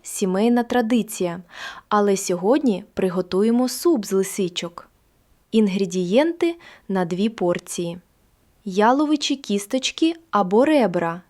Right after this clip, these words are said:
триста грамів, свіжі лисички триста грамів, морква одна штука, цибуля одна штука, картопля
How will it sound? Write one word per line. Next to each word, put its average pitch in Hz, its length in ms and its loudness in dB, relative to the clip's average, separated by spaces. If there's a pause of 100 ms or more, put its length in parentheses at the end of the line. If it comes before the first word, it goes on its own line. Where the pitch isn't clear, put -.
(200)
триста 196 460 0
грамів, 185 600 -2 (540)
свіжі 277 580 2
лисички 247 880 0 (220)
триста 208 460 2
грамів, 180 640 0 (680)
морква 226 680 4 (320)
одна 196 440 2
штука, 202 640 -2 (500)
цибуля 208 680 2 (240)
одна 185 460 2
штука, 180 640 -4 (580)
картопля 190 840 2